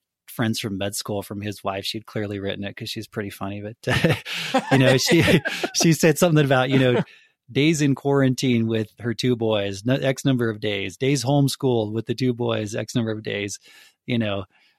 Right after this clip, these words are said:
seventy-six days in home isolation with the boys, priceless. <laughs> You know,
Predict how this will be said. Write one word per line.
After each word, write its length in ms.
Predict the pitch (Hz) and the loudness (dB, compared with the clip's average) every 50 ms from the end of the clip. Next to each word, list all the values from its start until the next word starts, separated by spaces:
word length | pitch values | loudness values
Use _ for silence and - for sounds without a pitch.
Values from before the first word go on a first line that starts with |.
| _ _ _ _ | _ _ _ _
seventy-six 680 | - - - 143 143 143 143 139 135 - - 139 117 - | -10 -4 -2 0 2 2 2 2 0 0 -2 -4 -4 -2
days 380 | - 135 123 120 117 113 107 113 | -2 0 2 2 2 0 0 -2
in 120 | 110 110 | -2 -2
home 240 | 101 117 127 123 120 | 0 0 2 2 2
isolation 640 | 117 120 113 - 120 107 104 110 117 110 - - 120 | 2 0 -2 -2 -4 -4 -2 -2 -2 -2 -2 -2 -2
with 100 | 113 107 | -4 -4
the 100 | - 113 | -4 -6
boys, 320 | 101 101 107 107 104 107 - | -4 -2 -2 0 0 -2 -2
priceless. 720 | - - 156 160 151 - - 127 113 101 90 - - - | -2 0 2 2 2 2 0 -2 -2 -2 -2 -2 -2 0
<laughs> 120 | - - | 2 4
You 80 | 147 131 | 4 4
know, 240 | - - - 147 | 4 4 4 4